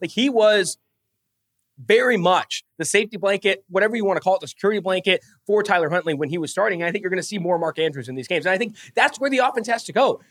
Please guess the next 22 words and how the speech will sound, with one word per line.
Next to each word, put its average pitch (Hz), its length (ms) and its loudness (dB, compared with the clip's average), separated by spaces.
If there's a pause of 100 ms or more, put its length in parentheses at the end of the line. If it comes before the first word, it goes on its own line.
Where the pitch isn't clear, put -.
Stop - 520 0 (360)
high 233 220 2
percent, 233 440 -2
high 226 160 0
percentage 226 320 -4
targets 214 280 -2
on 180 120 -4
money 190 120 -2
downs 185 280 -4
to 135 60 -16
Demarcus 151 300 -4
Robinson 156 460 -4
and, 117 80 -10
and 143 160 -6
Patrick 180 360 -2
Ricard 156 500 -4
and 127 100 -6
these 135 100 -10
other 160 200 -4
players, 170 320 -2
Devin 165 240 -4
Duvernay, 147 420 -2